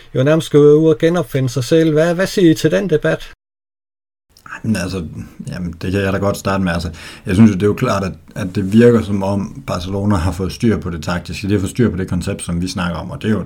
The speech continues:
Speaker 2: det er jo en væsentlig ting. Men altså, man skal måske også lige slå lidt koldt vand i blodet. Øh,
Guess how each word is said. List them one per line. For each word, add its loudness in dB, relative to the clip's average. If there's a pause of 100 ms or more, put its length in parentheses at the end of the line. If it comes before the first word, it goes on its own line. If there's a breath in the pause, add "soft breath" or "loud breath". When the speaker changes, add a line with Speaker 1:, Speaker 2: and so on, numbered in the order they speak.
Speaker 2:
det -6
er 0
jo 2
en -2
væsentlig -4
ting. -8 (540 loud breath)
Men -10
altså, -10 (240)
man -14 (200)
skal -10
måske 0
også 0
lige 6
slå 4
lidt -2
koldt -4
vand 0
i 0
blodet. -4
Øh, -10